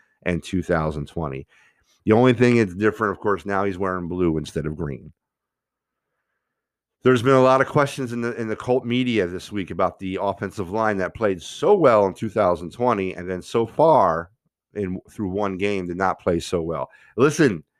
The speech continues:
hey, I'm gonna give you guys out there a kind of, uh, kind of a heads up and a clue. It ain't your offensive line, man. It's your quarterback, all right? So with that all being said,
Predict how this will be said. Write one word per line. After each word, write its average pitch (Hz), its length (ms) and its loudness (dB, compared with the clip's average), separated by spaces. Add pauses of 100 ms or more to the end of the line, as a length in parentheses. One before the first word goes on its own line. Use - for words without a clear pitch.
(240)
hey, 135 120 4
I'm 127 100 2
gonna 127 140 0
give 127 180 0
you 127 100 -4
guys 120 260 4
out 117 200 2
there 113 240 4
a - 300 -10
kind 107 220 -2
of, 92 160 -4
uh, 87 340 -2 (880)
kind 110 160 -6
of 98 60 -2
a 90 40 -2
heads 98 260 -2
up 104 180 0
and 82 80 -10
a 78 40 -12
clue. 87 420 0 (640)
It 92 120 -6
ain't 104 160 -2
your 87 120 0
offensive 92 500 -4
line, 82 420 0
man. 71 360 -10 (600)
It's - 140 -10
your - 80 -20
quarterback, 78 680 -4 (180)
all 73 60 -8
right? 82 240 -6 (460)
So - 160 2
with 110 80 4
that 131 140 6
all 135 180 6
being 123 280 2
said, 107 440 2